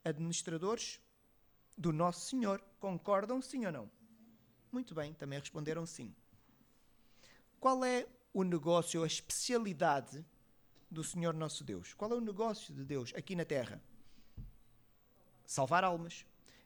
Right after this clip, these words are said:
Então nós somos administradores do Senhor. Então a nossa função é trabalharmos para o nosso Senhor, em que o negócio dele, o negócio da atividade, a atividade dele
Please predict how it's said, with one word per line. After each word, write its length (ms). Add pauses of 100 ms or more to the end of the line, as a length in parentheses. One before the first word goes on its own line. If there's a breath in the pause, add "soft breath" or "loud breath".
Então 200
nós 160
somos 400
administradores 1080 (1000 soft breath)
do 160
Senhor. 480 (640 soft breath)
Então 260
a 40
nossa 340
função 720 (220)
é 100
trabalharmos 680
para 160
o 40
nosso 300
Senhor, 320 (200 loud breath)
em 180
que 120
o 40
negócio 680
dele, 220
o 200
negócio 420
da 80
atividade, 500
a 20
atividade 460
dele 240